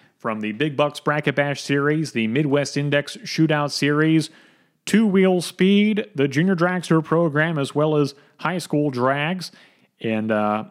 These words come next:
I think we can all say that we all look forward to the Junior Dragsters at the banquet.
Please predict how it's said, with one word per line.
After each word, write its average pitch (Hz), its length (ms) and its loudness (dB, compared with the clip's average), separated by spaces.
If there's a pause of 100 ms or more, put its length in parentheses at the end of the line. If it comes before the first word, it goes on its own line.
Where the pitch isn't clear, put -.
I 117 80 -2
think 139 160 -4
we 127 80 2
can 139 100 -2
all 139 220 -4
say 135 260 -2
that 120 180 0
we 120 120 0
all 135 180 2
look 135 140 -4
forward 151 260 0
to 123 60 -6
the 127 100 0
Junior 139 300 0
Dragsters 139 580 -2
at 120 80 -6
the 131 60 -2
banquet. 131 500 -2